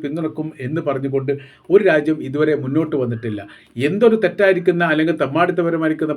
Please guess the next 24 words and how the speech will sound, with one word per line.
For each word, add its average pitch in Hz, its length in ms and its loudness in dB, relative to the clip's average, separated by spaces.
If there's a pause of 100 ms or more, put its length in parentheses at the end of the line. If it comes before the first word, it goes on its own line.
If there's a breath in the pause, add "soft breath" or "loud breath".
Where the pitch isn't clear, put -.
പ്രവർത്തികൾ 135 480 -2
അമേരിക്ക 151 380 -4
ചെയ്താലും 131 360 -2
സപ്പോർട്ട് 156 400 -2
ചെയ്യുന്ന 135 280 0
ബ്രിട്ടൻ 160 320 2 (100)
പ-, 123 120 -6 (120)
പോലും 143 300 -2
ഇപ്പോൾ 143 220 -4
പറഞ്ഞിരിക്കുന്നത് 135 520 -4 (340 loud breath)
തങ്ങളുടെ 165 320 2
എയർ 175 180 2
ബേസിൽ 165 320 -2
നിന്ന് 147 200 -4
ഇറാൻ 151 160 0 (100)
ആക്രമിക്കാൻ 139 460 -6 (120)
വേണ്ടി 123 180 -6 (380 loud breath)
തങ്ങൾ 143 240 0 (480 loud breath)
അവസരങ്ങളോ 180 580 2 (140)
സാഹചര്യങ്ങളോ 147 540 -2 (260)
അമേരിക്കക്ക് 135 460 -4
ഒരുക്കി 127 260 -2
കൊടുക്കുകയില്ല 131 540 0
എന്നുള്ളതും 120 360 -4